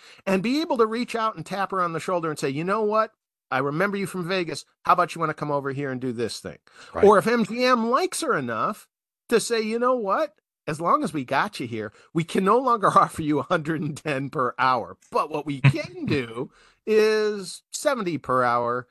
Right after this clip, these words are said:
Speaker 1: you know, plus benefits."
Speaker 2: Right. Yeah. And that was one of the things I was going to add was that,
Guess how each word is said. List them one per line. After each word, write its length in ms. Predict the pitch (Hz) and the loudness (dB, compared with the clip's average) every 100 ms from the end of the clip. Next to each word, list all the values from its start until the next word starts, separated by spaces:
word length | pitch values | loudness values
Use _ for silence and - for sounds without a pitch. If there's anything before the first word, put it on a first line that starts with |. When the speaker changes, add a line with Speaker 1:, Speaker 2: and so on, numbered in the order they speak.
| _ _ | _ _
Speaker 1:
you 140 | 139 139 | -8 -6
know, 260 | 127 120 - | -4 -6 -8
plus 260 | - 143 - | -4 -4 -4
benefits." 560 | 120 90 - - - _ | -10 -10 -16 -20 -20 _
Speaker 2:
Right. 240 | 95 92 - - - - - | 0 0 -2 -14 -20 -12 4
Yeah. 200 | 139 127 | 6 6
And 80 | 143 | 4
that 100 | 170 | 2
was 140 | 147 120 | 0 -2
one 120 | 131 | 0
of 60 | 123 | 0
the 40 | |
things 120 | 123 | 0
I 40 | 113 | 0
was 120 | 104 | 0
going 180 | 120 117 | -2 -2
to 60 | 95 | -2
add 260 | 117 151 | 0 0
was 380 | 104 104 101 98 | 0 -2 -4 -6
that, 380 | - 110 107 | -4 -2 -2